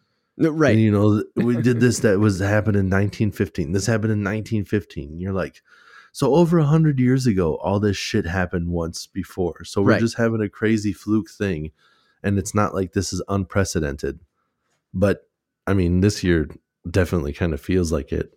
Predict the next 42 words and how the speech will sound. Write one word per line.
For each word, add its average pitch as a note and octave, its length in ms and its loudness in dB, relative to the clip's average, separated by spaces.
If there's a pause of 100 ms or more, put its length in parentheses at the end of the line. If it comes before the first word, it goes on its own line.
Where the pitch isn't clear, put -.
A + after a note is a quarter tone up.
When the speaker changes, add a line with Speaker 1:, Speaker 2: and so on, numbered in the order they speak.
Speaker 2:
I F2+ 100 2
would E2+ 380 0 (200)
be F#2 140 2
willing F2+ 360 2
to D#2+ 80 -2
say F2+ 280 2
that, D#2 200 -2
like, E2 260 -2
when E2+ 180 0
all E2+ 280 0
is D#2+ 100 -2
said - 180 -2
and D2+ 160 -6
done, D#2+ 300 -4 (340)
Speaker 1:
Oh, C3 120 2
yeah. F#2 200 -2 (300)
Speaker 2:
this G2+ 200 4
is F#2+ 240 2
gonna E2+ 180 0
be, D#2+ 140 0
like, D#2 200 -2
the E2 100 0
warmest E2 500 0
winter E2 320 0
Speaker 1:
Oh, - 120 6
Speaker 2:
we've - 80 4
Speaker 1:
this C#3 120 2
Speaker 2:
had F2 120 2
Speaker 1:
will D#2+ 100 0
Speaker 2:
on D2 60 -2
Speaker 1:
crush. A2 300 2
Speaker 2:
record. C#2 240 -4
Speaker 1:
Yeah, F#2+ 420 -4
this B2+ 220 0
is B2+ 120 -4
gonna A2+ 160 4
Speaker 2:
It's F2+ 80 -2
Speaker 1:
crush. A2 260 -4
It D3 120 2
already C3+ 340 4
is. A#2+ 340 2
Uh, A2 280 0